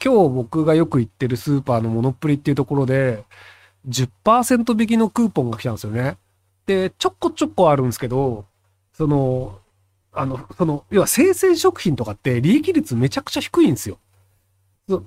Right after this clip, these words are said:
なので、そこで、そのなんか十パーセント引きとかでまとめ買いされちゃうと、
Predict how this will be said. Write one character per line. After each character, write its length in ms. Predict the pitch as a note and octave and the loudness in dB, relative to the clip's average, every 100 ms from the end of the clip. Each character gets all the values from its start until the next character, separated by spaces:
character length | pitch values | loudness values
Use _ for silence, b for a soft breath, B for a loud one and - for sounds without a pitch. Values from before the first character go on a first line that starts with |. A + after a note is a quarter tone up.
| F3+ | -2
な 140 | G3+ | 2
の 140 | F#3 | 4
で、 180 | D3+ C#3+ | 4 2
そ 160 | - A3+ | 2 -2
こ 140 | F#4+ | 0
で、 240 | F4+ B3 C#3+ | 2 2 0
そ 120 | E3+ | 2
の 120 | E3 | 2
な 60 | E3+ | 4
ん 20 | |
か 100 | C3+ | 2
十 140 | C3 | 0
パ 300 | - - D#4 | -4 -2 0
ー 40 | D#4 | 2
セ 140 | D#4 | 0
ン 100 | D4+ | 0
ト 80 | D4 | 0
引 140 | A#3+ | -2
き 80 | - | -2
と 100 | - | -2
か 120 | D3+ | 0
で 380 | C#3 C#3 B2+ - _ | 2 2 0 -4 _
ま 160 | D#3 D#3+ | 0 0
と 140 | - | 2
め 120 | C4+ C#4+ | 4 4
買 180 | C4+ | 4
い 20 | B3 | 2
さ 160 | A#3 | 2
れ 80 | A#3+ | 2
ち 80 | - | 2
ゃ 40 | |
う 100 | A3+ | 0
と、 360 | A3 A3+ F3 G2 | 2 2 2 0